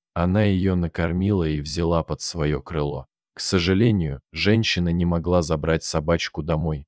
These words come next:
но каждый день она заботилась о ней, приносила еду ей. Были попытки отдать её в новую семью,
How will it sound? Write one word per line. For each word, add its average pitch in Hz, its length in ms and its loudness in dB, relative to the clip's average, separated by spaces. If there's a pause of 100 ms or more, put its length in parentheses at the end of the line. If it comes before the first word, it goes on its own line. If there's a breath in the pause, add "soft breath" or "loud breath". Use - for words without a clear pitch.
но 80 180 -4
каждый 80 400 0
день 90 280 2
она 78 200 0
заботилась 78 720 -4
о 76 40 -4
ней, 69 280 -4 (100)
приносила 78 640 -2
еду 76 300 -4
ей. 69 300 -8 (300)
Были 110 300 6
попытки 92 580 0
отдать 85 500 0
её 78 200 0
в 82 100 -6
новую 80 380 0
семью, 78 560 -4